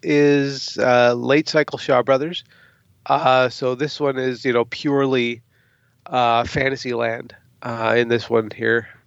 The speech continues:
Uh, there are a lot of, uh, animation effects, you know, like lasers shooting out of people's hands and shit like that,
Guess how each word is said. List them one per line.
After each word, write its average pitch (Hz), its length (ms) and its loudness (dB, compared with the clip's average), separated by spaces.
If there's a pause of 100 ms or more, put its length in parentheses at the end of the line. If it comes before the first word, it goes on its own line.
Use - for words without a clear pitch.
(300)
Uh, 117 380 2
there 120 400 0 (200)
are 120 280 2
a 123 80 2
lot 120 260 0
of, 117 180 -4
uh, 120 540 -2
animation 127 420 -2
effects, 117 400 -4
you 120 80 -8
know, 107 140 -6
like 104 180 -4
lasers 110 440 -2
shooting 113 240 -4
out 107 80 0
of 107 60 -10
people's 110 220 -8
hands 113 220 0
and 113 100 -12
shit - 120 -10
like - 140 -6
that, - 200 0